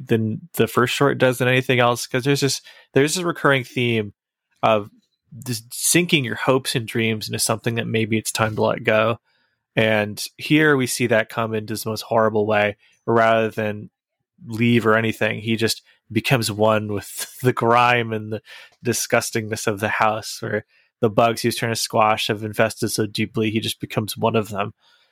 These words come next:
And it's so sad <laughs> beca-, because he, I will say this, like, one thing that the, that all three of these do wonderfully well is you really sympathize with the characters,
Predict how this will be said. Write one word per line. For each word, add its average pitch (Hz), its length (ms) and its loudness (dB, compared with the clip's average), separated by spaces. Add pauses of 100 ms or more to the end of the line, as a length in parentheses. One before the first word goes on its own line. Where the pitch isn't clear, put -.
(280)
And 107 140 4
it's 104 140 -2
so 113 280 2
sad 113 680 2 (100)
<laughs> - 100 -14
beca-, - 600 -6 (320)
because 151 220 2
he, 180 200 2 (240)
I 165 60 6
will 202 140 4
say 175 180 2
this, 123 200 4
like, 113 140 -2
one 143 240 2
thing 175 160 2
that 123 140 2
the, 120 260 0
that 117 200 0
all 135 240 2
three 120 340 0
of 110 60 2
these 107 160 -6
do 107 100 -2
wonderfully 117 520 0
well 98 380 0
is 104 140 -4
you 107 220 -6
really 135 320 4
sympathize 107 720 -4
with - 120 -10
the 120 80 -8
characters, 110 640 -4